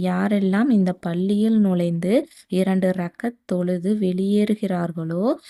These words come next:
அவங்க வந்து பிறந்த குழந்தை எப்படி பாவமில்லாமல் பிறக்குமோ, அது போல வெளியேற வேண்டும் யா அல்லாஹ்." அப்படின்னும் துவாக்களை முன்வைக்கிறாங்க. அல்லாஹு தாலா அந்த துவாக்கள் அனைத்தையுமே அங்கீகரிக்கிறான். சுப்ஹான் அல்லாஹ்.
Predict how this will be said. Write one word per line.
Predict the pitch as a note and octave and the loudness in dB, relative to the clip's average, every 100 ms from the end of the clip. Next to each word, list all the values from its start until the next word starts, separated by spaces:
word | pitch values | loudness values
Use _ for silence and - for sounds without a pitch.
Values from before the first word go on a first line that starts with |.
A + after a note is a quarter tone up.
| - | -8
அவங்க | F3 F3+ F3+ F3 | -2 0 0 0
வந்து | F3 F3 G#3+ E4 - _ | 0 0 2 0 -2 _
பிறந்த | - G3 A3 A#3+ | -2 2 2 2
குழந்தை | A#3+ G3+ F#3+ G3 A3+ G#3 | 0 -2 0 0 0 0
எப்படி | F#3+ - G#3+ G#3+ | -2 -2 -2 -2
பாவமில்லாமல் | G3 F#3 G3+ G#3 G3 F#3 F#3 F#3+ G#3 G#3+ | -4 -2 0 2 0 0 0 0 0 0
பிறக்குமோ, | F3+ F3 - F3 E3 F#3 C4+ C#4+ - | -2 -2 -4 -6 -4 -2 -2 -4 -12
அது | F3 E3+ F#3 | -6 -4 -4
போல | - G3+ A#3+ C4+ | -2 0 2 2
வெளியேற | G#3 F#3+ F#3 G3 G#3 G3+ | 0 0 0 0 0 0
வேண்டும் | F#3 F3+ F3 F#3 G3 | -2 -2 -2 -2 0
யா | F#3 F3 E3+ | -2 -2 -4
அல்லாஹ்." | E3 E3 E3+ F#3+ | -6 -4 -4 -2
அப்படின்னும் | F#3 - D#3+ E3 E3+ B3+ F#4 - - | -4 -6 -8 -4 -2 -2 -4 -10 -10
துவாக்களை | F3+ F3 F3 - F3 C4 | -4 -4 -4 -6 -4 -2
முன்வைக்கிறாங்க. | G3+ F3 F3 - E3 E3 D#3+ E3+ F3+ - - | 0 -2 -4 -6 -8 -6 -6 -6 -8 -16 -8
அல்லாஹு | E3+ F3 G3 G#3+ - | -4 0 0 -2 -4
தாலா | F3 E3+ G#3 | -6 -4 -2
அந்த | A#3 F#3 D#3+ | 0 0 -2
துவாக்கள் | E3+ F3+ - F#3 | -6 -6 -4 -4
அனைத்தையுமே | F3+ F3 F3 - E3+ F3 G3+ A3 | -2 -4 -6 -6 -4 -2 0 0
அங்கீகரிக்கிறான். | F3 E3+ D#3+ D#3+ D#3+ - E3 E3+ - - | -2 -4 -6 -8 -10 -12 -10 -10 -16 -16
சுப்ஹான் | - E3 E3 F3 F3 E3+ | -8 -6 -6 -4 -4 -4
அல்லாஹ். | D#3+ D#3+ E3 | -6 -6 -8